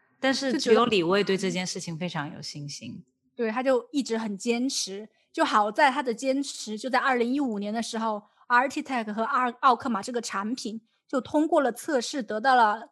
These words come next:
Speaker 2: 世卫组织的认证，可以量产。然后他在，
Speaker 1: 嗯。
Speaker 2: 就他在四十三度的断电的情况下，都可以保持到负六十度到，到负八十度的超低温冷链。然后而-，而且还可以有六点五天，甚至是更久，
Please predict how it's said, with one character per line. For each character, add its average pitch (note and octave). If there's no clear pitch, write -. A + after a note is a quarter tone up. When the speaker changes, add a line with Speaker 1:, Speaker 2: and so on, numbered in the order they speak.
Speaker 2:
世 -
卫 C#4
组 G3
织 B3
的 A#3+
认 B3+
证， A3
可 A#3+
以 B3+
量 C#4
产。 G#3+
然 A#3+
后 C#4+
他 E4
在， D4+
Speaker 1:
嗯。 A#3
Speaker 2:
就 D#4+
他 E4
在 D#4+
四 D4+
十 B3+
三 C#4
度 D4+
的 A3+
断 C4+
电 D4+
的 B3+
情 A3
况 A3+
下， G#3+
都 C#4+
可 C#4
以 C4+
保 G3
持 -
到 A3+
负 C#4+
六 C#4+
十 A3+
度 A3
到， A#3+
到 A#3+
负 C4
八 C4
十 C4
度 A3+
的 G#3+
超 B3
低 C4
温 C4+
冷 A3+
链。 A3
然 A#3+
后 D#4+
而-， D#4
而 B3
且 E4+
还 A3+
可 C#4
以 A#3+
有 G#3+
六 D4
点 A3+
五 A#3+
天， B3
甚 C4+
至 C4
是 C4
更 C#4
久， -